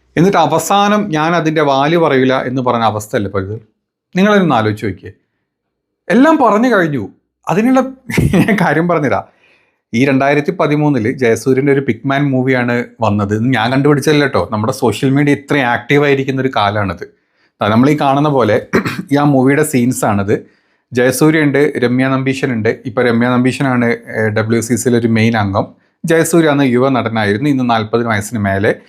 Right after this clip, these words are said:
കൊച്ചുങ്ങളും, ആ, രണ്ട് കുട്ടികളും വൈഫും ഉണ്ട്, എല്ലാം ഉണ്ട്. ഓഫീസ് സീനായിരുന്നു, ഓഫീസ് സീനാണ് കാണിച്ചുകൊണ്ടിരിക്കുന്നത്. ഫാമിൽ നിന്ന് ഷൂട്ട് ചെയ്ത മൂവി.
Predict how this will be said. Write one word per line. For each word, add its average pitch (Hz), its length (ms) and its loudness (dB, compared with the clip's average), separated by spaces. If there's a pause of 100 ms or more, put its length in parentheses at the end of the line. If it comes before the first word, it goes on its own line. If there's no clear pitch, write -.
(540)
കൊച്ചുങ്ങളും, 180 640 0
ആ, 139 60 2
രണ്ട് 139 240 0
കുട്ടികളും 143 460 0
വൈഫും 123 360 0
ഉണ്ട്, 107 160 -2 (580)
എല്ലാം 196 280 4
ഉണ്ട്. 143 240 0 (260)
ഓഫീസ് 180 380 0
സീനായിരുന്നു, 127 760 -2 (220)
ഓഫീസ് 139 320 0
സീനാണ് 139 280 2
കാണിച്ചുകൊണ്ടിരിക്കുന്നത്. 113 840 0
ഫാമിൽ 131 380 0
നിന്ന് 156 140 -2
ഷൂട്ട് 120 320 -4
ചെയ്ത 113 120 0
മൂവി. 104 540 -4